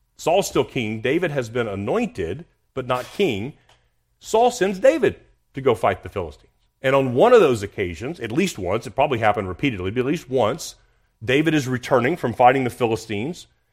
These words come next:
First Samuel eighteen records this. And the ladies come out. They, remember, they come out with their tambourines? And they sing this little song, a little ditty.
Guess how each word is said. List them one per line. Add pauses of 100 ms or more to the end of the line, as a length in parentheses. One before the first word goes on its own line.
(220)
First
Samuel
eighteen
records
this.
And
the
ladies
come
out.
They,
remember,
they
come
out
with
their
tambourines? (280)
And
they
sing
this
little
song,
a
little
ditty.